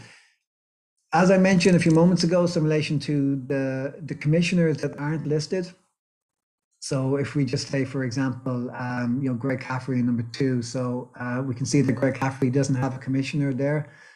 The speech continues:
but I'm looking to just cross-reference that with the Arts Council of Ireland and the Arts Council of Northern Ireland individual funding awards.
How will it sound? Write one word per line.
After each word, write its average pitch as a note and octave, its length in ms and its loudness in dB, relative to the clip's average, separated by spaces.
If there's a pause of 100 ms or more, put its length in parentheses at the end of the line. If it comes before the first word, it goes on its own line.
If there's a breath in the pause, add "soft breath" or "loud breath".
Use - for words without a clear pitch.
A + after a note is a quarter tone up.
(160 loud breath)
but D3+ 80 -2
I'm D3+ 100 4
looking F#3 200 0
to D#3+ 60 0
just E3+ 180 -2
cross-reference D#3+ 760 -4
that C#3 280 -6
with C#3 300 -4
the C#3 100 -2
Arts D3+ 220 -2
Council C3+ 500 -4
of B2+ 440 -6
Ireland C3+ 600 0
and B2 80 -8
the B2+ 120 -6
Arts C3 120 -6
Council C#3 300 -6
of A#2+ 60 -2
Northern C3 340 -2
Ireland B2+ 460 -6
individual C#3+ 580 -2
funding D#3 400 -2
awards. E3+ 500 -2